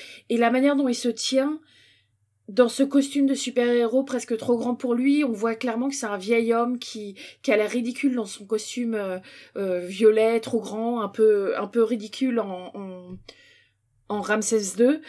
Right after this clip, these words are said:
Euh, plus tard, euh, quand on voit, euh, quand on voit aussi avec, euh, Lady Trieux qui lui parle de son cum, c'est-à-dire, euh,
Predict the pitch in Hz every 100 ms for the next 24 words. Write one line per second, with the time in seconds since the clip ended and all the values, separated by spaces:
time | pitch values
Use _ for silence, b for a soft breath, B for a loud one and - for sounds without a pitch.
0 | B B B B - 226 214 208 202 -
1 | 269 269 269 247 220 208 220 220 233 214
2 | 240 240 220 202 190 220 220 214 233 226
3 | - 262 247 214 214 220 202 196 190 185
4 | 185 - _ _ 226 233 233 233 247 240
5 | 262 277 220 208 240 226 214 202 214 196
6 | 269 247 254 220 196 196 220 220 202 180